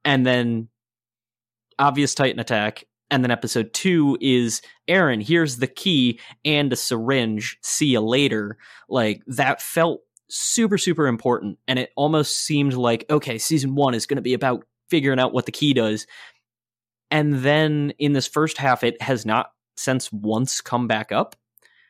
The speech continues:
So I'm just mentally preparing both myself,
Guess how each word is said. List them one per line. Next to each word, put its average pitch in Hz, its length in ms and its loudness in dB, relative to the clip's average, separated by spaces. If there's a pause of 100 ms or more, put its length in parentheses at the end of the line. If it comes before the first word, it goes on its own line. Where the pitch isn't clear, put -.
(540)
So 170 300 0
I'm 156 200 2
just 147 400 -4 (400)
mentally 202 400 4
preparing 147 460 2
both 143 260 0
myself, 123 640 -2